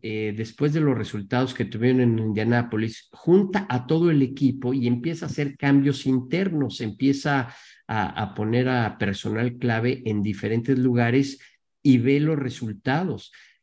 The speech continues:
Eh, eh, entonces, imagínate, es como si en Fórmula uno, no sé, ganara ahora Alfa Tauri con Ricciardo o, o Tsunoda o un equipo Williams,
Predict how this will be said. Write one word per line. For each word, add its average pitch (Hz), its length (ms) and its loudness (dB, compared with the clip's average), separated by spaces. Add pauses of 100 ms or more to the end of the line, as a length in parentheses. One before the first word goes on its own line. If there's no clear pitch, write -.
(120)
Eh, 117 300 2
eh, 110 560 0
entonces, 120 480 0
imagínate, 175 480 2
es 196 100 -4
como 165 220 -2
si 143 140 -2
en 139 40 -2
Fórmula 170 380 -2
uno, 151 560 -2 (560)
no 139 340 -2
sé, 151 360 -2
ganara 135 440 2
ahora 143 280 0
Alfa 135 260 -6
Tauri 135 260 -2
con 117 220 -6
Ricciardo 120 640 -2
o, 98 580 -2
o 95 40 -4
Tsunoda 104 640 -2
o 104 160 -2
un 139 160 6
equipo 135 380 0
Williams, 123 720 0